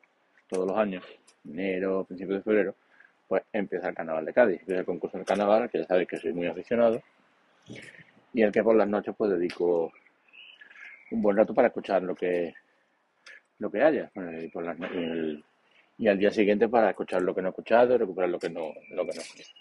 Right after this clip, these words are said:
También en algunas ocasiones he contado mi gran amor,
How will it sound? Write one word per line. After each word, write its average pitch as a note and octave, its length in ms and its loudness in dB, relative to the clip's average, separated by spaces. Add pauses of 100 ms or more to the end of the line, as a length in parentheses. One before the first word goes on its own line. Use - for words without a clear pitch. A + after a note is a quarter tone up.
(1080)
También G#2 420 2
en A2 80 -4
algunas F2+ 240 -4
ocasiones F2+ 800 -4 (1500)
he G#2+ 80 -2
contado G#2 460 4
mi F#2+ 160 -2
gran F2+ 400 0 (1800)
amor, G#2+ 340 0